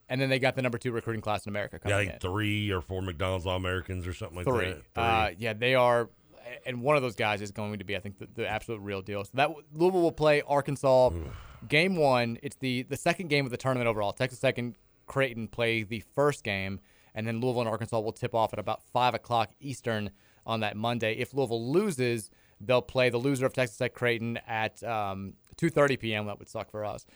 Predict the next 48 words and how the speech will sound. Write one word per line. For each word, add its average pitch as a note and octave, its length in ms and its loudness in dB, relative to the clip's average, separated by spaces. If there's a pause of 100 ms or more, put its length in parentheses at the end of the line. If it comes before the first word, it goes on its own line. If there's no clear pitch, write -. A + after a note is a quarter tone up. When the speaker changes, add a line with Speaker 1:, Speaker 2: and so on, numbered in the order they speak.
(240)
Speaker 1:
on A2 440 0
that B2 220 -4
Tuesday. A2 580 0 (280)
If C3 140 -4
they B2+ 160 2
win, C#3 440 2
they'll B2+ 100 4
play C3 180 2
in B2+ 40 2
the A2+ 60 -2
semifinal B2 500 2
against A2 200 -4
the A2+ 60 -4
winner C3+ 180 2
of A#2 100 2
Texas A#2 240 -6
Tech A2+ 180 -2
Creighton A2+ 240 -2
at G#2 120 -8
eight A2+ 120 -2
o'clock A2 460 -2 (300)
on G#2+ 180 -2
that, G2+ 300 -2
uh, G2 240 -2
on, A2 180 -4
on G#2+ 100 -8
that A2 180 -6
Tuesday. A2 360 -2
And G#2+ 80 -4
then G#2+ 120 -6
Wednesday, A2 480 2 (380)
championship A#2+ 300 0
game, A#2 200 2
which A2 180 -4
I A#2 100 -6
hate. B2+ 400 -2 (140)
I F#2+ 40 -16
can't C3 220 -2
believe B2 160 -2
they A#2+ 80 0
play B2+ 180 0
it A#2+ 60 -2
at A2+ 80 -10
five. A2+ 340 2
It G#2 80 -18
should C#3 160 -4
be C3 80 -2
the, B2 140 -2